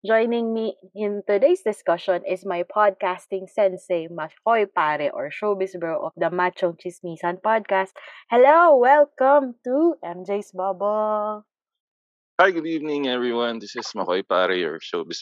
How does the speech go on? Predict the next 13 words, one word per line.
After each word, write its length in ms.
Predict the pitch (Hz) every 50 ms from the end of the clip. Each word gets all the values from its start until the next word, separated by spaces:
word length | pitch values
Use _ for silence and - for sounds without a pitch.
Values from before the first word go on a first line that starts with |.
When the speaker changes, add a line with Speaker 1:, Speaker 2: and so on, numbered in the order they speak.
| -
Speaker 2:
bro, 160 | 85 90 87 85
ang, 240 | 85 85 82 73
uh, 420 | - - 85 80 71 67 71 71 62 -
resident 400 | - 90 - - 87 82 - -
machong 320 | 87 87 - - - 85
chismoso 560 | 85 - 87 - - 78 78 80 - - 85 80
ng 240 | 76 71 73 - - - _ _ _ - 92
Machong 320 | 95 98 - - 82 82
Chismisan. 560 | - 76 - - 95 92 85 - 92 98 98 - - - - - - _ _ -
And 240 | 139 131 117 - _ _ _ _ _ _ -
confirm 320 | 208 226 - 381 370 370
ko 140 | - 240 180
lang, 180 | 202 254 226